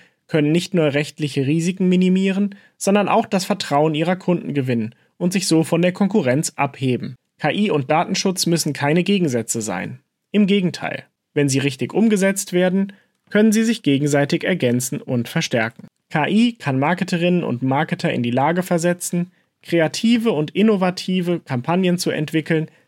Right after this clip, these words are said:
die gleichzeitig effizient und ethisch einwandfrei sind. Die Möglichkeiten, die K I bietet, von der Personalisierung von Inhalten über die Optimierung von Werbekampagnen bis hin zur Vorhersage von Trends,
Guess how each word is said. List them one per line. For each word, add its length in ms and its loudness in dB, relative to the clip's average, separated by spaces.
die 80 -4
gleichzeitig 640 0
effizient 680 -2
und 180 0
ethisch 380 -2
einwandfrei 560 -2
sind. 200 -12
Die 100 2
Möglichkeiten, 800 0
die 120 -4
K 180 -4
I 180 -4
bietet, 560 -2
von 200 -2
der 100 0
Personalisierung 880 0
von 180 -4
Inhalten 720 0
über 180 4
die 100 0
Optimierung 720 2
von 240 0
Werbekampagnen 880 0
bis 240 -2
hin 180 -2
zur 160 -2
Vorhersage 720 0
von 200 -10
Trends, 460 -2